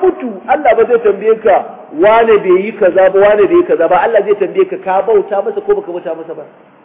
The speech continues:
Shi ne Allah zai tambaye ka. To, iya ruwa fidda kai. Kamar yadda wani mawaƙi yake cewa, "Tarjun najata wa lam tasluk masalikaha. Inna safinata la tajri ala al-yabasi." Yace kana son ka tsira, amma hanyar tsiran fa baka bi ba.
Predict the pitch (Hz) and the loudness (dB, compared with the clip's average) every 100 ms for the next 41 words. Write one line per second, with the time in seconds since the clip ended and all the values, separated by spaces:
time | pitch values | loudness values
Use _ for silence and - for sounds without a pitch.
0 | _ _ _ _ 311 440 440 392 349 349 | _ _ _ _ -4 0 0 2 2 2
1 | 285 262 269 269 233 - - - 214 233 | 0 0 0 0 0 -2 -12 -8 -2 0
2 | 359 349 302 294 311 - 262 247 226 - | 2 2 2 2 0 -2 0 0 0 -4
3 | - - - - - 202 240 277 302 285 | -18 -20 -20 -20 -4 0 2 2 4 2
4 | 269 277 277 - 254 247 233 233 214 220 | 2 2 2 2 0 -2 -4 0 0 0
5 | 208 196 294 285 233 220 254 254 220 208 | -4 -4 -10 -6 -2 2 2 2 0 2
6 | 208 202 269 254 233 233 214 202 185 185 | 0 -2 -2 -2 -12 -8 -6 -2 0 0
7 | 240 - 202 151 - - - - - 302 | -2 -2 0 0 -6 -10 -20 -20 -14 -10
8 | 320 294 - 214 220 262 269 240 226 240 | -2 -2 -2 -8 -8 -6 -4 -2 -2 -2
9 | 285 277 233 214 190 202 180 175 170 165 | -2 -8 -10 -6 -4 -4 -2 -2 -2 -4
10 | 123 - - - 202 214 247 - 285 254 | -16 -20 -20 -8 -6 -4 -4 -2 -4 -2
11 | 226 254 226 175 - - - 180 180 226 | 0 0 -2 -6 -18 -20 -6 -6 -6 -2
12 | 226 214 - - - - 226 226 269 262 | 2 2 -2 -16 -18 -2 0 2 2 2
13 | 262 359 359 294 - 302 302 254 254 233 | 2 0 2 0 -2 0 0 2 2 2
14 | 190 202 208 | 0 2 2